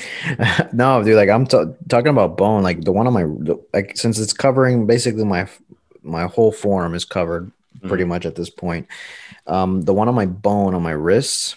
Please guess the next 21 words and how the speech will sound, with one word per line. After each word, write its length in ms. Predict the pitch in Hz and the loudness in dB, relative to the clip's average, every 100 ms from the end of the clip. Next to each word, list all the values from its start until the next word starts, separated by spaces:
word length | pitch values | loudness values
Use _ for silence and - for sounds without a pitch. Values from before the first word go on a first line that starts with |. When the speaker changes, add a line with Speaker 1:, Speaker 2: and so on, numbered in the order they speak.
| _ - | _ -10
Speaker 1:
and, 100 | 98 | -4
like, 160 | 101 98 | -2 2
I 80 | 127 | 2
have 300 | 160 151 127 _ - | 2 0 -6 _ 0
thin 240 | 123 113 | 2 4
wrists, 340 | 101 117 76 | 4 4 4
Speaker 2:
Yeah. 320 | 73 71 69 78 | 4 2 2 2
Speaker 1:
so 60 | |
bone 180 | 117 123 | 2 2
is 80 | 101 | 2
a 60 | |
little 200 | 98 107 | 2 4
bit 100 | 107 98 | 2 0
more 180 | 101 | -2
exposed. 800 | 87 - - - 85 110 139 143 - - - - - _ _ _ _ - | -4 -8 -8 -6 -4 -2 -4 -6 -12 -20 -20 -20 -20 _ _ _ _ -2
That 160 | 117 | -2
shit 120 | 123 151 | 0 0
was 140 | 127 | 2
like 140 | 117 | 0
a 80 | - - - _ _ _ _ _ | -2 -8 -16 _ _ _ _ _
fat 640 | - - 110 120 123 - | -20 -4 0 2 0 -4